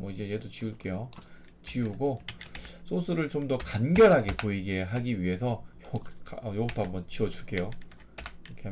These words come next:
하면은 공백도 하나 지울 수 있죠. 음. 요렇게, 요렇게 되게 만들어 봤습니다. 네.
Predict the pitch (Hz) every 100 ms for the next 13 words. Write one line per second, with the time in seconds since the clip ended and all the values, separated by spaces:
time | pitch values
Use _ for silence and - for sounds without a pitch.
0 | 95 113 127 127 123 113 110 117 107 101
1 | 90 - 101 - 92 - 139 - - -
2 | - - 90 85 - - - - - -
3 | - - - - - - - - 110 113
4 | - 85 - - - - - 98 - 104
5 | 92 95 123 123 120 - - 95 90 92
6 | 90 92 - 95 85 87 120 - - -
7 | - - - 87